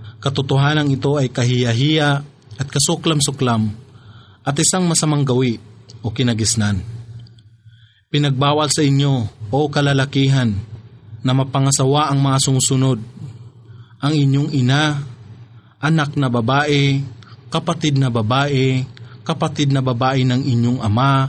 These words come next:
kapatid na babae ng inyong ina, anak na babae ng inyong kapatid na lalaki,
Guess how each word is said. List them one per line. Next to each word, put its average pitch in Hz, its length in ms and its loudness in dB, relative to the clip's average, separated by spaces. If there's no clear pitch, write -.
kapatid 147 400 -2
na 151 160 2
babae 139 400 2
ng 135 240 2
inyong 127 480 2
ina, 120 400 0
anak 170 320 0
na 151 80 2
babae 143 480 2
ng 139 160 2
inyong 135 320 2
kapatid 127 480 -2
na 123 80 2
lalaki, 123 720 2